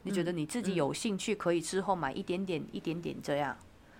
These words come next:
Speaker 1: 然后他推荐给我，
Speaker 2: 嗯。
Speaker 1: 你下载什么A P P，然后你要去哪个银行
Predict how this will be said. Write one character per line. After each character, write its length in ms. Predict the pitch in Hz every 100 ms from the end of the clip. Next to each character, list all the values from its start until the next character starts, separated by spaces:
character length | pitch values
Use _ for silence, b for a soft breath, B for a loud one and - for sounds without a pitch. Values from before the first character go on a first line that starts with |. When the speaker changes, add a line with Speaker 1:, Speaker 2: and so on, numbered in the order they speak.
| B B
Speaker 1:
然 100 | 185
后 60 |
他 80 | 226
推 280 | 208 247 262
荐 220 | 226 240
给 100 | 208
我， 120 | 165
Speaker 2:
嗯。 40 | 165
Speaker 1:
你 80 | 151
下 220 | 240 208
载 180 | 170 160
什 160 | 160
么 100 | 143 -
A 180 | 160 156
P 180 | 156
P， 420 | 156 - 165 165 170 B B B
然 120 | 165
后 100 | 190
你 120 | 190
要 160 | 175 185
去 340 | 190 175 226 202
哪 180 | 135 135
个 160 | 170
银 300 | - 208 233
行 280 | 254 196 151